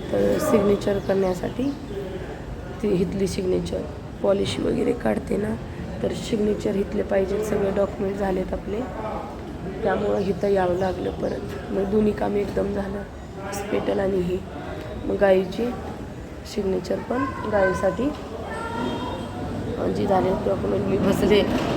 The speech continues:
मला चक्कर यायला, डोकं दुखायला लागले. पावसाचा उमरजवरून फोन आला होता, पाऊस चालू आहे, तर इथं बसलेली आहे. हो का,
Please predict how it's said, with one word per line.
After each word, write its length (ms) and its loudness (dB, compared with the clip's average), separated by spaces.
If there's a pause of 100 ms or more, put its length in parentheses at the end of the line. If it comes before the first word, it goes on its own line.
मला 160 2
चक्कर 400 2
यायला, 220 4
डोकं 260 0
दुखायला 360 0
लागले. 200 0
पावसाचा 580 0
उमरजवरून 580 4
फोन 220 4
आला 200 6
होता, 220 4
पाऊस 380 2
चालू 220 4
आहे, 220 0 (720)
तर 80 6 (100)
इथं 280 4 (880)
बसलेली 460 0
आहे. 140 2
हो 60 2
का, 140 -2